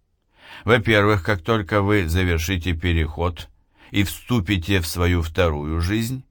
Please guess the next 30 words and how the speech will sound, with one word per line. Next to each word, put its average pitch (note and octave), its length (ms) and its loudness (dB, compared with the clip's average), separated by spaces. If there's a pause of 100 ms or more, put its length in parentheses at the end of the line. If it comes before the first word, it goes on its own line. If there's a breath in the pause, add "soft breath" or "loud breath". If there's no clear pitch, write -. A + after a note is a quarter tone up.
(480 loud breath)
время D3 500 4
резко B2+ 460 0
сбросит G2+ 520 0
скорость - 800 -4 (260)
по D#3+ 140 2
той A3 180 2
же F3+ 140 -2
причине, B2 460 0
что G2+ 180 -2
и F#2 100 2
в D2 80 -2
детстве. G#1+ 600 -12 (760)
Все - 640 0 (120)
опять G#2 920 0
станет F2+ 680 0
новым. A2+ 540 0 (680 loud breath)
Ваш C#3+ 280 4
взгляд C3+ 500 2
на B2+ 200 0
жизнь D3+ 320 -4
изменится A2+ 880 0
сильно F2 500 2
настолько, D#2+ 720 0
словно G2 460 0
вы F2+ 160 4
оказались E2+ 560 0
совсем B2+ 460 -2
в C#3+ 40 -4
другом F#2+ 400 2
мире. G1+ 460 -2